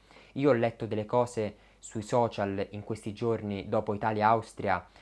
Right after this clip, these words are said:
ehm, scandalose, scandalose, veramente alcune volte quando, quando leggo ce-, certi commenti mi vergogno di essere italiano, ed è una cosa che non andrebbe mai detta, mai, mai. Ma io mi vergogno di tifare la stessa nazionale che tifa quell'utente.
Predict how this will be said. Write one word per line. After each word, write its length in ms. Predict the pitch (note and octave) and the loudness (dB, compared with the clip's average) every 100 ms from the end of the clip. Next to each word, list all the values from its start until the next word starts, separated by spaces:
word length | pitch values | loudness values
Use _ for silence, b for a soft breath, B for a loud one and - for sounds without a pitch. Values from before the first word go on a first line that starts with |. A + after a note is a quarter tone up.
| B B | B B
ehm, 580 | F#2 F#2 F2+ F2 F2 - | -4 -2 -4 -6 -12 -16
scandalose, 1040 | - - - B2+ A2+ A2 G2+ - F2+ - _ | -16 -6 -2 0 2 0 0 -4 -10 -12 _
scandalose, 600 | - - B2 A#2 A#2 G#2+ | -8 -2 2 2 2 0
veramente 440 | G#2 A#2 A2+ G#2 - B B | -4 -2 -2 -6 -8 B B
alcune 280 | - A2 B2 | -6 0 4
volte 280 | B2 C3+ A2+ | 6 6 2
quando, 280 | G#2+ G#2+ G#2 | -2 -2 -4
quando 240 | A2+ G#2+ | -2 0
leggo 400 | A2+ A2 A2+ A2 - | 2 0 -2 -6 -10
ce-, 220 | - G#2+ | -6 -4
certi 320 | A#2+ G#2+ A2 | -2 -4 -4
commenti 580 | A2 G#2+ B2 A#2+ A2 G2+ B B | -6 -4 -4 -4 -8 -8 B B
mi 200 | A#2 A#2+ | -4 0
vergogno 520 | B2 B2 B2+ C3+ B2+ | 2 4 4 4 2
di 100 | G#2+ | 0
essere 300 | G#2+ - G#2 | -2 -2 -6
italiano, 560 | F#2+ G2+ G#2 F#2 F2+ E2+ b b b | -2 0 0 -2 -4 -10 b b b
ed 140 | G#2 | -2
è 40 | A#2+ | 0
una 160 | A#2+ | 2
cosa 240 | C#3 C3+ A2+ | 2 2 0
che 100 | G#2+ | -2
non 140 | G#2+ | -4
andrebbe 380 | A2 A#2 A2+ G#2 | -2 -2 0 -2
mai 300 | G#2+ A#2 A#2 | -2 -2 -2
detta, 480 | G#2 F#2 - F#2 - _ - | -4 -4 -6 -8 -8 _ -10
mai, 420 | G#2+ G#2 F2 F2 - _ _ _ _ _ - | -4 -2 -4 -8 -16 _ _ _ _ _ -8
mai. 400 | G#2 E2+ E2+ - _ _ _ _ _ _ _ | -4 -4 -8 -14 _ _ _ _ _ _ _
Ma 120 | - | 0
io 120 | D3+ C#3+ | 2 2
mi 160 | B2+ | 0
vergogno 640 | A#2+ C3+ C3 E3 F3 F3 | 0 0 4 6 6 2
di 140 | D3 A#2+ | -2 -2
tifare 360 | B2 C#3 A#2 | 0 4 4
la 100 | G#2+ | 4
stessa 280 | G#2 D3 - | -2 -6 -6
nazionale 440 | A#2 - C3+ D3+ A#2+ | -8 -6 -2 -2 -2
che 180 | A2+ | -6
tifa 280 | - C#3 B2+ | -6 -2 -2
quell'utente. 720 | - B2 B2 F#2+ F2 F2 E2+ | -2 -4 -4 -4 -4 -8 -14